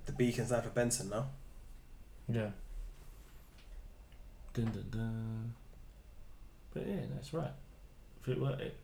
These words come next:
Speaker 3: it's, it's just an app, but not an app. He is a,
Speaker 2: I, I,
Speaker 3: he,
Speaker 2: I
Speaker 3: he's
Speaker 2: just, I, I just think it's a non-issue, really.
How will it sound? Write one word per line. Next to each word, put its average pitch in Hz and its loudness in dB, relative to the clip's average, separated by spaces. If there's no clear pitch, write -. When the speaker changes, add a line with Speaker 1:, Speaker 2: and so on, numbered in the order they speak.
Speaker 3:
it's, - -4
it's 131 0
just 143 0
an 120 4
app, 135 2
but 120 2
not 127 8
an 110 0
app. - -4
He 131 12
is 123 10
a, 127 8
Speaker 2:
I, 139 12
I, 135 12
Speaker 3:
he, - 10
Speaker 2:
I 135 10
Speaker 3:
he's 131 10
Speaker 2:
just, - 2
I, 120 10
I - 10
just 120 6
think 110 2
it's - -2
a 101 4
non-issue, 101 6
really. 104 4